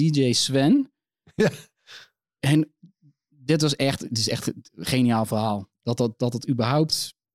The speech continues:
Speaker 1: is gebeurd, is mede te wijten aan bijvoorbeeld een, eh, ja, een portier bij een na-, bij een nachtclub in Hilversum die een, een jochie van zeventien naar binnen laat. Als die hem niet naar binnen had gelaten, had hij nooit bij D J Sven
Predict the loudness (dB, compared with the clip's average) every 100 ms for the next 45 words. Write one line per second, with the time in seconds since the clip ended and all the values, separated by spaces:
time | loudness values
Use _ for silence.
0 | _ _ -2 0 0 2 4 2 0 -4
1 | _ 0 4 4 6 4 2 2 2 2
2 | 2 2 2 2 4 2 0 2 0 0
3 | 2 4 4 2 0 -4 -8 _ _ _
4 | _ -4 -2 2 0 2 4 4 4 4
5 | 4 4 2 2 4 4 2 2 2 4
6 | 4 2 2 2 2 2 2 2 4 2
7 | 2 2 4 2 2 2 2 4 2 2
8 | 2 4 4 4 4 2 0 0 4 6
9 | 6 6 4 4 4 0 -2 -2 0 0
10 | 2 4 4 6 4 2 2 2 2 0
11 | 2 2 2